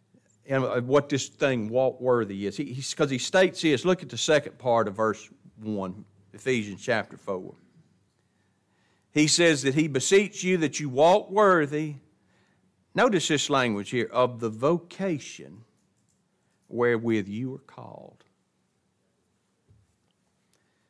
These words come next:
The word translated by three English words, "of the vocation," is one word in the original, and it means invitation to a feast. That's our vocation. We were invited to the feast.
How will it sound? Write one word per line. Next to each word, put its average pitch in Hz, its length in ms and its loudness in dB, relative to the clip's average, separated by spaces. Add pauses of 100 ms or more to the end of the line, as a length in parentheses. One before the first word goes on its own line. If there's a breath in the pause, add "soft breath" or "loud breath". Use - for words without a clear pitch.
(100)
The 110 80 -12
word 170 320 6
translated 170 880 2 (240)
by 131 220 2
three 160 360 -2
English 156 460 -4
words, 165 520 0
"of 143 260 -2
the 139 80 -6
vocation," 160 920 -6 (680)
is 98 140 -20
one 143 260 -2
word 147 320 4
in 113 120 -4
the 110 80 -4
original, 117 380 -2
and 107 80 -8
it 95 100 -16
means 123 480 -6
invitation 143 920 -8
to 101 220 -16
a - 40 -18
feast. - 680 -18 (1500)
That's - 280 -10
our 113 100 -4
vocation. 113 720 -6
We 120 140 -8
were 101 120 -8
invited 135 760 -10
to 135 80 -20
the 107 100 -18
feast. - 560 -20